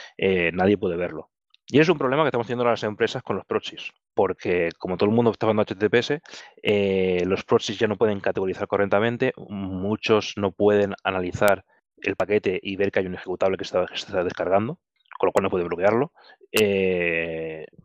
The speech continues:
es un problema que los, que los proxies a nivel empresarial están empezando a sufrir ya de verdad, porque ya, eh, si tú quieres infectar a alguien, eh, montas una web H T T P S y te descargas un, un punto exe, un,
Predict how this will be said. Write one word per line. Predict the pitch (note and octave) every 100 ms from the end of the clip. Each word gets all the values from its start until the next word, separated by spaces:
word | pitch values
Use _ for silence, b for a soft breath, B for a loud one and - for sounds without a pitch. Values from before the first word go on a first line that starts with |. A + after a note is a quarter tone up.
| _
es | - A2+
un | G2+
problema | A2+ A2+ C#3
que | G2+ F2
los, | F#2 - - G2
que | G#2+
los | F#2 F#2 F2+ F2 F2 E2+ E2 E2+ - - _
proxies | A2+ A2+ - A2+ G#2 - -
a | G2+
nivel | G2 G2+
empresarial | G2+ G2+ G#2 G#2+ B2+ D#3+
están | - F2+ G2+
empezando | G2+ G2 G2
a | G#2
sufrir | F#2 - F#2+
ya | F#2
de | F#2+
verdad, | G#2+ F2 G2 - _ _ _
porque | - E2 F2
ya, | F#2 A2+ - B B _
eh, | - G#2 G2+
si | -
tú | A2
quieres | A#2 A#2+ A2+
infectar | A2 A2+ - A#2
a |
alguien, | B2 B2+ D3 A#3+ - _ _
eh, | D#4+ G2+ F#2 F2+ E2+ E2+ - _ b _
montas | A2 A#2 -
una | C3 A2 G#2+
web | B2 D3 - -
H | -
T | G2+
T | A#2
P | B2
S | D#3 C4 A#3+ - _ b b
y | A#2
te | A2
descargas | G2 A#2 B2+
un, | B2+ G#2+ G2
un | C3 C3
punto | A#2 G2 A2+
exe, | - F#2
un, | A#2+ B2 G#2